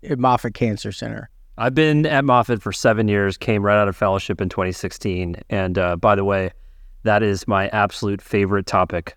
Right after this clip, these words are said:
Speaker 2: of all time. P A E
Speaker 1: What?
Speaker 2: in the setting of prostate can-, P A E in the
Speaker 1: Nice.
Speaker 2: setting of prostate cancer. It's,
Speaker 1: Yes.
Speaker 2: it's
Speaker 1: I'm ready.
Speaker 2: I couldn't, I couldn't be more excited to spend the next hour or however long you wanna spend talking about it.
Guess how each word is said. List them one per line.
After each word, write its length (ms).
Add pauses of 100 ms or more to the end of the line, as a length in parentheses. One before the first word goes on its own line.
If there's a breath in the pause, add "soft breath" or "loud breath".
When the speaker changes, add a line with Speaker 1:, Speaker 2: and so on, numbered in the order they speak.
(140)
Speaker 2:
of 120
all 140
time. 340 (300)
P 160
A 20
E 40
Speaker 1:
What? 160
Speaker 2:
in 80
the 80
setting 260
of 80
prostate 380
can-, 240
P 160
A 20
E 40
in 40
the 0
Speaker 1:
Nice. 280
Speaker 2:
setting 200
of 80
prostate 340
cancer. 300
It's, 80
Speaker 1:
Yes. 340
Speaker 2:
it's 440 (320)
Speaker 1:
I'm 160
ready. 260
Speaker 2:
I 20
couldn't, 260
I 100
couldn't 300
be 140
more 240
excited 480
to 100
spend 440 (100)
the 100
next 300
hour 420
or 160
however 380
long 200
you 120
wanna 180
spend 340
talking 280
about 180
it. 80